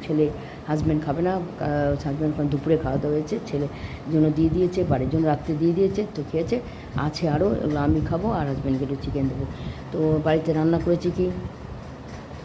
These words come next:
ছোটো হাঁড়িতে ভাত করেছি, কেননা <clears throat> আমি তো ভাত খাবো না, এই যে এটা খাবো, আহ, <clears throat> বিরিয়ানি একটা আছে, <clears throat> বিশাল বড় আলু বিরিয়ানি, চিকেন, মটন আছে, খাবো। তো হাজব্যান্ড আর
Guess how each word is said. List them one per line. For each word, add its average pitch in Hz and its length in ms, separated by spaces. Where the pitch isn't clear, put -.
ছোটো 165 220
হাঁড়িতে 156 260
ভাত 151 240
করেছি, 180 300
কেননা 147 380
<clears throat> 247 220
আমি 151 140
তো 160 100
ভাত 160 200
খাবো 156 200
না, 170 100
এই 151 140
যে 151 200
এটা 151 220
খাবো, 156 240
আহ, - 640
<clears throat> 147 280
বিরিয়ানি 156 360
একটা 135 280
আছে, 190 260
<clears throat> 156 640
বিশাল 147 360
বড় 143 220
আলু 151 320
বিরিয়ানি, 151 480
চিকেন, 147 380
মটন 147 340
আছে, 143 220
খাবো। 160 300
তো 143 400
হাজব্যান্ড 151 640
আর 135 200